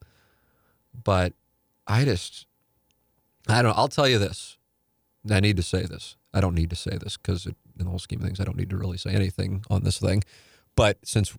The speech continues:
since I'm thinking about it, the fact that my parents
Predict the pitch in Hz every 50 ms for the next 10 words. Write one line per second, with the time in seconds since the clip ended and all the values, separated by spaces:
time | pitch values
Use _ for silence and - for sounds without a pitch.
0 | _ - - - 101 - 101 92 90 - 135 135 113 104 98 85 - 87 - -
1 | - - _ _ _ _ _ _ _ _ _ _ - - 107 - - 123 131 147
2 | - - 139 110 113 107 101 - - 117 113 113 110 110 104 - - - -